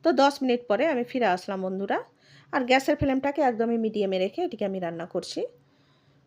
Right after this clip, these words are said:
তো দেখুন এই মাছের ডিমের ঝোল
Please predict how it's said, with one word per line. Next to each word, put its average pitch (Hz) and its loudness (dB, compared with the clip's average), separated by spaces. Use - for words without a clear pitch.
তো 359 4
দেখুন 247 2
এই 262 4
মাছের 240 2
ডিমের 220 0
ঝোল 226 2